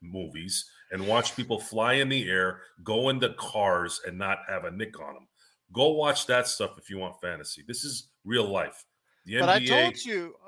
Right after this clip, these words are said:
Speaker 2: well, I told you we would be, d-, ha-, you know, whether we liked it or not, be discussing all aspects of the,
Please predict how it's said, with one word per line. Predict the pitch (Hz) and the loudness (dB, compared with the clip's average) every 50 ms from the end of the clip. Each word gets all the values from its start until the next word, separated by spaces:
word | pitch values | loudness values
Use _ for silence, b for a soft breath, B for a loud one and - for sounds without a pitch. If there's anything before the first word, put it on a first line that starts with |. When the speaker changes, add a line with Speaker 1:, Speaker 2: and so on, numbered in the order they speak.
| 190 202 | -10 -4
Speaker 2:
well, | 190 196 196 | 0 2 2
I | 196 | 2
told | 196 - 214 254 320 330 254 | 2 0 -2 -4 -4 -4 -6
you | 254 247 226 | -8 -10 -10
we | 190 208 208 | -8 -8 -6
would | 190 190 180 151 | -4 -6 -6 -6
be, | 175 180 147 _ _ - | -10 -16 -16 _ _ -8
d-, | 170 196 | -6 -6
ha-, | 220 156 151 220 - | -4 -4 -6 -8 -10
you | 185 160 | -10 -10
know, | 160 156 | -10 -6
whether | 147 170 175 170 | -4 -4 -4 -4
we | 156 160 165 | -4 -8 -2
liked | 156 180 185 208 202 - 254 | 2 4 4 4 2 -2 -10
it | 254 226 | -8 -8
or | 233 220 | -6 -6
not, | 220 262 254 226 196 143 _ | -4 -2 -2 -2 -2 -4 _
be | - 156 | -16 -18
discussing | 143 170 180 - - - - 185 185 170 - - 175 170 - | -14 -12 -10 -10 -8 -4 -4 -2 -2 -4 -6 -10 -12 -14 -10
all | - 151 160 165 175 196 208 | -6 -2 -2 0 0 0 0
aspects | 190 185 185 180 - - - 170 160 - - - | 0 0 0 -2 -4 -8 -8 -8 -8 -8 -10 -12
of | 160 147 131 135 | -12 -14 -12 -14
the, | 147 147 143 139 | -14 -12 -12 -14